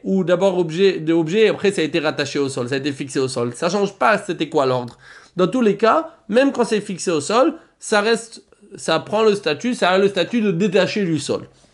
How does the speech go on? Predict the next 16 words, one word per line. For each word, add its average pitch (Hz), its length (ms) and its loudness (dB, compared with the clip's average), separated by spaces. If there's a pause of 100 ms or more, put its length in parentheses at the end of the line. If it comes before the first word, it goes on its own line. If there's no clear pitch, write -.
(580)
Dans 131 140 2
ce 131 60 -4
cas, - 240 -4
et 208 140 6
quoi ? 147 420 0 (260)
Et - 40 -8
on 135 120 -4
a 135 40 -2
expliqué 220 420 -2
qu'à 202 160 2
propos 202 280 0
les 226 120 2
lois 233 180 2
de 214 100 0
Maïm 226 320 -2
Sheuvim, 285 720 2